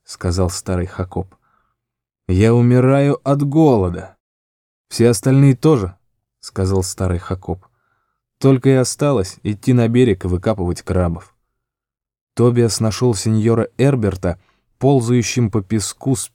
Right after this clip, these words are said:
пеной на губах, и удивился, как голодные богачи похожи на бедняков.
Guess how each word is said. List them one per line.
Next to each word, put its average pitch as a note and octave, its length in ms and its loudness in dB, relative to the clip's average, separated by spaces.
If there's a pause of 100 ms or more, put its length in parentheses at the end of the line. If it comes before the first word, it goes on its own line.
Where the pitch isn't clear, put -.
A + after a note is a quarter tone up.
(160)
пеной B2 280 2
на A#2 160 0
губах, B2+ 540 -2 (300)
и G2+ 100 -2
удивился, A#2+ 640 2
как F#2 240 -4
голодные G#2 540 2
богачи F#2+ 600 -2 (380)
похожи G2 460 -4
на F#2+ 120 2
бедняков. F#2 760 -2